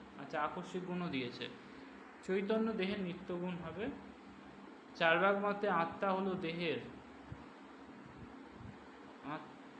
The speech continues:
চার ভাগ, আচ্ছা, আস্তিকদের মতে আত্মা হলো দেহের আকস্মিক গুণ। আচ্ছা,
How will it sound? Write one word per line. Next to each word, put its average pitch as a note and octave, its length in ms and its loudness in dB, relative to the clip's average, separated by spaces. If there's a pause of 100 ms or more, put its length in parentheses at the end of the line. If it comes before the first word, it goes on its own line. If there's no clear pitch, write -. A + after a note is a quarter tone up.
(280)
চার D#3 240 4
ভাগ, F3 220 6 (480)
আচ্ছা, C3+ 240 4 (120)
আস্তিকদের A3 600 6
মতে D3 320 4 (840)
আত্মা E3 420 6
হলো G3 180 6
দেহের F3 340 4
আকস্মিক D3 580 0
গুণ। A#2+ 140 -4 (1400)
আচ্ছা, D#3 180 6